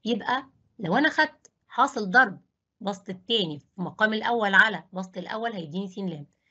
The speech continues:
زي اللي إحنا كنا بنقول إن ما حاصل ضرب الطرفين يساوي حاصل ضرب الوسطين. يبقى هاخد العددين اللي قصاد بعض اللي هما الستة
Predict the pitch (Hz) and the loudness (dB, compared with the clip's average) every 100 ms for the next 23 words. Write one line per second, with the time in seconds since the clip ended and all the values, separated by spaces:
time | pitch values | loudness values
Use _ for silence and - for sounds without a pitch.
0 | _ _ _ - 180 180 175 202 190 190 | _ _ _ -8 -2 -2 -2 -6 -6 -6
1 | 180 160 208 208 180 170 170 - 240 262 | -8 -6 -6 -4 -2 -2 -4 0 0 0
2 | 220 233 220 233 208 202 262 202 220 220 | 0 -2 -2 -6 -6 -6 -6 -6 -4 -4
3 | 214 226 202 151 180 185 - 214 202 185 | -2 -4 -4 -4 -4 -4 -8 -6 -6 -8
4 | 180 139 - _ _ _ 190 170 262 311 | -12 -14 -16 _ _ _ -6 -2 0 2
5 | 294 247 233 285 294 262 269 254 262 262 | 2 0 0 -2 -2 -2 -4 0 2 2
6 | 165 165 190 185 - 247 - 285 | 0 -2 -2 -2 -4 -8 -6 -6